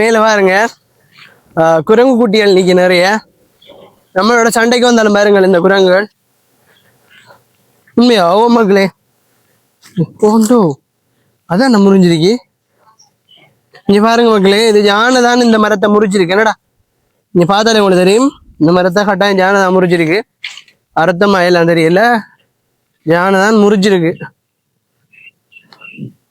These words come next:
ரொம்பவே ஒரு ஆபத்தான ஒரு இடம். குரங்கு, குரங்கு, மரத்தை விட்டு இறங்கு. ஆ, இந்த பலாமரத்துக்கு வந்த மக்களே, ஆ, பலாக்காயெல்லாம் இருக்கு, but நாங்க அதுல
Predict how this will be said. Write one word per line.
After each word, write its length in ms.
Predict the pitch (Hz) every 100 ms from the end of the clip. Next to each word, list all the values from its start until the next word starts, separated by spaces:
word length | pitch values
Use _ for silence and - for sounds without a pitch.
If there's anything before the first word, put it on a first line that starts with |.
| _ - 175
ரொம்பவே 240 | 196 208 208
ஒரு 80 | 175
ஆபத்தான 440 | 196 220 208 196 175
ஒரு 100 | 170
இடம். 200 | 170 208 - _ _ _ _ _ _ _ _ _ _ - _ - - - - - - - _ _ -
குரங்கு, 400 | 262 269 277 294 294 254
குரங்கு, 420 | 285 277 269 294 294 262
மரத்தை 280 | 269 302 277 294
விட்டு 200 | 226 269 269
இறங்கு. 420 | 294 320 294 277 262 233 _ _ _ - - _ _ _ _ _ _ - 156
ஆ, 40 | 165 175
இந்த 120 | 190 202
பலாமரத்துக்கு 520 | 208 214 214 196 190
வந்த 160 | 202 196
மக்களே, 280 | 185 170 196 254 _ _ _ _ _ 160
ஆ, 40 | 151 151
பலாக்காயெல்லாம் 640 | 165 175 185 190 185 185 185
இருக்கு, 280 | 196 170 170 214 254
but 140 | 170 160 165
நாங்க 220 | 165 160 160 151 139 147 _ _ _ -
அதுல 160 | 147